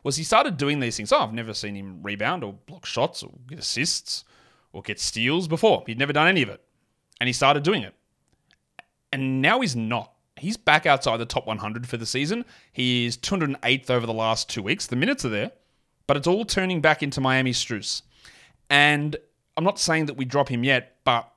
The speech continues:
hmm, we're getting there. We're getting closer because we have got four years of seeing Strus, or three years of seeing Strus, not do any of this stuff. And we saw fifteen games of him doing it. And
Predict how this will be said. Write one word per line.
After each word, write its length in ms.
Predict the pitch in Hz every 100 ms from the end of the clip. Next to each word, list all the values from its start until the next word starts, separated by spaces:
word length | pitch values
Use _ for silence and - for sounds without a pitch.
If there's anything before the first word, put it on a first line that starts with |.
| -
hmm, 300 | 147 113 101 95
we're 80 | -
getting 220 | 156 220
there. 140 | 151 233 _ _ _ _ _ _ _ _ - -
We're 60 |
getting 160 | 185 175
closer 400 | 151 180 151 127 - - - -
because 680 | 156 170 170 165 151 - - _ -
we 120 | 156
have 120 | 175
got 160 | 147 147 - _ -
four 180 | 165 180
years 540 | 143 143 143 143 - _ _ -
of 380 | 117 117 117 113
seeing 240 | 139 135
Strus, 560 | 131 - 160 - - - _ _ -
or 60 |
three 220 | - 131
years 320 | 143 123 151 120
of 80 |
seeing 220 | - 123 120
Strus, 480 | - 143 240 - - _ _ 139
not 100 | 156
do 140 | 143
any 140 | 151
of 60 | 139
this 120 | 117
stuff. 320 | - 87 - _ _ _ _
And 80 | 110
we 60 | 120
saw 240 | 147 135
fifteen 380 | 127 180 170 147
games 320 | 139 139 139
of 80 | 127
him 120 | 123
doing 220 | 123 117
it. 100 | 98 - _ _ _ _ _ _ _ _ _ -
And 680 | 127 131 127 127 127 131